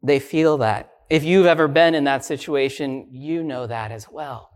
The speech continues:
So see, what, what grief does, it does not just to one person,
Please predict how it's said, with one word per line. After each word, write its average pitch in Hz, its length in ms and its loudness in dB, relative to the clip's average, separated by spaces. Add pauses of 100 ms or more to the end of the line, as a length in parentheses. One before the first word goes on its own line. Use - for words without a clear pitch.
(1900)
So 208 160 4
see, 214 160 4
what, 202 280 6
what 160 220 -2
grief 180 480 -2
does, 156 560 2 (180)
it 170 160 0
does 190 300 6
not 180 240 2
just 214 280 -2
to 180 200 2
one 180 400 0
person, 185 600 0